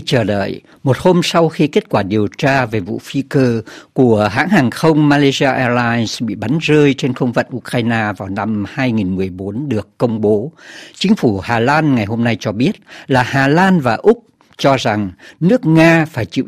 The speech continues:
trách nhiệm về thảm họa đó. Kết quả điều tra đã chỉ rõ là chuyến bay M H mười bảy bị trúng tên lửa của quân đội Nga.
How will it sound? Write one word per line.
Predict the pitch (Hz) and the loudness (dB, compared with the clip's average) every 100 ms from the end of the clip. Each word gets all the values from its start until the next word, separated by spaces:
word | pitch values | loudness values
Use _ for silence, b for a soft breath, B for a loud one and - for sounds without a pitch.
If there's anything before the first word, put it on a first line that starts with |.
| - | -2
trách | 233 - | -4 0
nhiệm | 131 123 127 | 0 0 -2
về | 107 98 - | -4 -4 -4
thảm | - 90 | -12 -12
họa | 107 107 | -8 -8
đó. | 101 95 95 - _ B B B - | -4 -4 -4 -8 _ B B B 2
Kết | 110 | 2
quả | - 110 | 2 0
điều | 98 95 | 0 -2
tra | - 120 110 107 | 0 0 2 0
đã | 107 - | -4 -4
chỉ | 117 | -6
rõ | 87 110 113 165 B B | -2 -2 0 -4 B B
là | 131 117 | -6 -4
chuyến | - 147 180 | 0 0 2
bay | 151 120 110 - 139 | 0 0 -2 -2 0
M | 117 | 0
H | 190 | 0
mười | 156 101 | -2 -2
bảy | 85 95 82 80 B B | -6 -8 -10 -18 B B
bị | 139 123 - | -2 -2 -2
trúng | - 151 226 - | -2 0 0 0
tên | 131 104 | 0 0
lửa | 104 85 90 - | -2 -6 -12 -12
của | 104 82 _ | -12 -12 _
quân | 147 123 | -4 -4
đội | 117 - | -4 -8
Nga. | 113 110 101 | -8 -8 -10